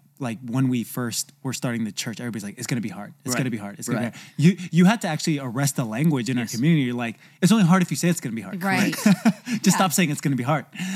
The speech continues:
Speaker 3: Yeah.
Speaker 1: Um, and that brings an empowerment. And so, so this is so cool because when you're thinking about, if you're listening to this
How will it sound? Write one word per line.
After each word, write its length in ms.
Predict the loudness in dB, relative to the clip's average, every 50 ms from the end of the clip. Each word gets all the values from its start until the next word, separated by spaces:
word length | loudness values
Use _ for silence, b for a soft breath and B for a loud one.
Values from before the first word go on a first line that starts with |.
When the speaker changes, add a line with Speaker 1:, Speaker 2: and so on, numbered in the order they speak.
| -4 -4 B
Speaker 3:
Yeah. 320 | -2 0 2 2 2 2 0
Speaker 1:
Um, 140 | -2 -2 0
and 160 | 2 2 4
that 140 | 4 2 2
brings 200 | 2 4 4 4
an 60 | 2 2
empowerment. 920 | 0 -2 -4 -6 -8 -10 -8 -4 -2 -2 0 0 0 0 -2 -2 -6 -8 -4 0
And 120 | 0 2
so, 260 | 2 2 0 0 -2 -6 B B B B B B B
so 400 | B 0 2 2 2 0 -2 -2
this 200 | 0 0 2 2
is 80 | 0 0
so 180 | 0 0 -2
cool 320 | -2 -2 -2 0 2 2 2
because 680 | 2 0 -2 0 -2 -2 -2 0 -2 -2 -4 -6 -8 -10 B B B B B B B
when 180 | 0 2 4 4
you're 160 | 4 2 0
thinking 540 | -2 -2 0 0 0 0 0 0 -2 -2 -2
about, 320 | -4 -4 -4 -2 -4 -4
if 80 | -4 -4
you're 100 | -4 -2
listening 480 | 0 2 2 2 2 2 2 2 0
to 200 | 0 -2 -2 -2
this 360 | -2 -2 -4 -4 -6 -6 -10